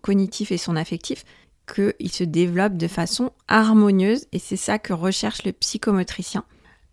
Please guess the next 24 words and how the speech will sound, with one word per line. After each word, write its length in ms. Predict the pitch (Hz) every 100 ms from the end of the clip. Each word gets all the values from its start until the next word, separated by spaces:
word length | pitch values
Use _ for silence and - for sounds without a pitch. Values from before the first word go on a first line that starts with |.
| _
Tu 160 | - 247
as 80 | 233
répondu 380 | 247 254 262
aussi 360 | 285 240 - 294
à 100 | 254
ma 160 | 190 185
question 340 | 220 - 320
sur 220 | - 226
le 140 | 196 - -
R 160 | 285
G 200 | 277 247
O, 100 | 240
puisque 280 | 254 - 175
je 100 | -
t'ai 120 | -
dit 160 | 185 220
qu'on 220 | - 208
avait 240 | 175 170 202
cette 300 | - - - _
peur, 340 | - 262 262 254
nous, 200 | 233 226
dans 120 | -
les 160 | 185
crèches, 520 | 208 - 254 294 -